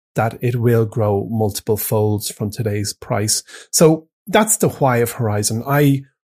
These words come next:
wish to create a new generation of successful investors, plain and simple. And as you said, what it is,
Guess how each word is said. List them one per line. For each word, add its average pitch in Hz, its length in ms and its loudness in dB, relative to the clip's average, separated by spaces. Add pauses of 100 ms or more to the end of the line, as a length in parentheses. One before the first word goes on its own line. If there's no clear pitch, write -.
(160)
wish 131 380 2
to 139 140 -2
create 110 640 -2
a 120 80 -4
new 110 160 -2
generation 107 580 -4
of 104 100 -4
successful - 640 -4
investors, 101 640 -6 (100)
plain 117 480 -2
and 117 160 -6
simple. 110 460 -6 (240)
And 180 100 4
as 202 120 6
you 160 80 4
said, 160 320 2 (180)
what 160 320 4
it 165 140 4
is, - 340 -4